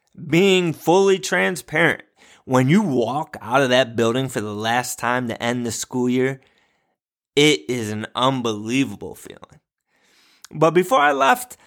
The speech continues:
on that last day, I went to the main office and I was cleaning out my mailbox, and there was a drawing that one of the students had made for me, and they had dropped it off to the main office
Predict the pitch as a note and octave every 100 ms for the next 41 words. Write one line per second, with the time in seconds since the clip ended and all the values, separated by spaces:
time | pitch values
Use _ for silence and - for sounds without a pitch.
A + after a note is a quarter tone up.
0 | _ - E3+ F3 E3 D#3+ D#3 D#3+ - -
1 | B2+ - - _ - A2+ A#2+ B2 E3+ G3+
2 | - E3+ E3 D#3+ E3 D#3 C#3+ A#2 - -
3 | - - - B2 B2+ B2 G3 G#3 G3+ F#3+
4 | F3+ D#3 C#3 C3+ A#2 A#2+ B2 - - _
5 | _ _ - C3+ C#3+ C#3+ C3 B2 A2 G#2+
6 | A2+ B2+ C3+ G#2+ F#2 - - B2 A#2+ A#2
7 | C#3+ D3 D3 D3 - D3 B2+ A2+ A2 A2+
8 | C#3 C#3+ - A2 A2 - - - - D3+
9 | D3+ D3 B2 D3+ F3 D#3+ E3 D#3 - C#3+
10 | C#3 C#3 C#3 C#3 D#3 D3 - A#2 A2+